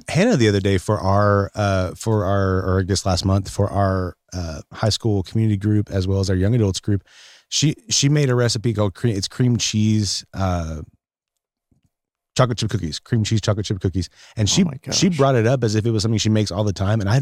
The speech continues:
Speaker 1: I swear I've never had it.
Speaker 2: <laughs>
Speaker 1: If you're listening, Hannah, I'm sorry. <laughs> But, like, I, it's like, it's like this, it's like a chocolate chip cookie ball, but, like, it just melts in your mouth immediately and you hit that cream
Speaker 2: Did you
Speaker 1: cheese
Speaker 2: love it?
Speaker 1: flavor. It's so good. It's amazing. I, I prefer cookies a little bit crunchy, so I might see if we can kinda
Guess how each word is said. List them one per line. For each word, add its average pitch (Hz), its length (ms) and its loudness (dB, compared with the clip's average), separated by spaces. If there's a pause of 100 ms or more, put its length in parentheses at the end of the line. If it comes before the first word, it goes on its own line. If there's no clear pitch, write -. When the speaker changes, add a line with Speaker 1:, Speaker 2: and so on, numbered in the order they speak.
(140)
Speaker 1:
I - 100 -2
swear 85 300 -6
I've 80 60 -4
never 82 220 -4
had - 220 -2
it. - 480 2
Speaker 2:
<laughs> - 40 2
Speaker 1:
If 117 100 6
you're 147 80 6
listening, 143 300 6
Hannah, 120 180 6
I'm 117 100 4
sorry. 127 320 4
<laughs> - 40 4 (520)
But, 180 180 6
like, 165 200 4 (460)
I, 143 100 6
it's 143 180 4
like, 170 140 4
it's 151 140 4
like 175 100 4
this, 123 160 6 (200)
it's 139 140 4
like 143 120 4
a 104 120 4 (540)
chocolate 139 300 2
chip 135 180 2
cookie 107 240 2
ball, 87 680 2
but, 110 160 2
like, 101 360 0
it 113 60 -4
just 104 180 0
melts 104 320 4
in 117 40 4
your 107 100 4
mouth 101 300 2
immediately 104 460 2
and 104 80 2
you 92 80 2
hit 95 120 0
that 101 140 -2
cream 98 200 -2
Speaker 2:
Did - 100 -2
you - 80 2
Speaker 1:
cheese 85 80 -2
Speaker 2:
love 87 160 2
it? - 60 2
Speaker 1:
flavor. 123 120 0 (240)
It's 170 140 2
so 233 220 2
good. 104 280 0
It's 117 140 0
amazing. 123 360 4
I, 156 200 2
I 160 140 2
prefer 151 280 2
cookies 117 340 2
a 120 40 2
little 110 160 2
bit 95 100 -6
crunchy, 110 280 2
so 107 120 0
I 101 40 2
might 104 240 0
see 110 120 -2
if 90 100 0
we 101 100 0
can 104 160 -2
kinda 98 200 2